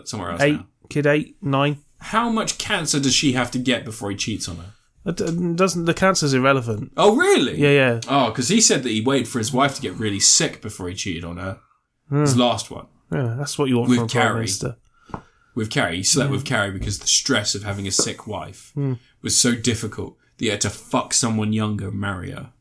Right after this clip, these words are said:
Speaker 2: Yeah, yeah.
Speaker 1: Yeah.
Speaker 2: That's the prime minister.
Speaker 1: That's the prime minister, whose father has reportedly been caught, well, been done for abusing his wife so badly he broke her fucking nose.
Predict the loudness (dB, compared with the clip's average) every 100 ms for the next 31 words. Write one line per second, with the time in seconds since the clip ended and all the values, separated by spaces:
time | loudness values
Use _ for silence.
0 | -2 2 2 2 -2 -6 _ _ _ _
1 | _ _ _ _ _ -8 -6 -6 -12 _
2 | _ -8 -6 -6 -2 0 2 0 0 -2
3 | -2 -2 0 0 0 -4 -8 -12 _ _
4 | 2 4 4 2 4 6 4 -2 -6 -10
5 | _ _ _ _ _ -4 0 2 2 2
6 | 2 2 2 2 2 -4 _ _ _ _
7 | 4 4 2 2 2 0 -2 0 0 2
8 | 0 2 2 2 0 0 0 2 0 2
9 | 0 0 0 0 0 0 2 2 2 0
10 | -4 -2 -2 -2 -6 -8 -2 -2 -2 -6
11 | -4 -4 -4 -6 -8 -10 -14